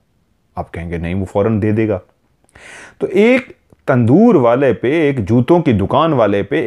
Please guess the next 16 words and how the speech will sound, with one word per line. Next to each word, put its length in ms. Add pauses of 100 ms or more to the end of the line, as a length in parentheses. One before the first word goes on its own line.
एक 120
फ्रूट 400
वाले 280
पे, 180
एक 140
कपड़ों 320
की 100
दुकान 300
वाले 180
पे, 140
किसी 480
भी 340
दुकान 400
पे 160
जाके 460
जब 180